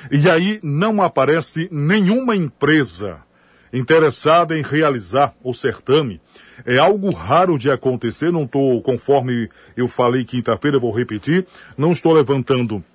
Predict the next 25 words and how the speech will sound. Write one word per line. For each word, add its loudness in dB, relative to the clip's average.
nenhuma 0
suspeição -2
e -2
muito 0
menos -2
fazendo -2
afirmações. -2
Agora, 2
é 0
difícil -2
de 2
acreditar. -2
Confesso, -2
é 2
difícil 0
de 0
acreditar. -2
Essa 2
é 4
a 2
minha -2
opinião. -4
A 0
sua, -4
vereador -4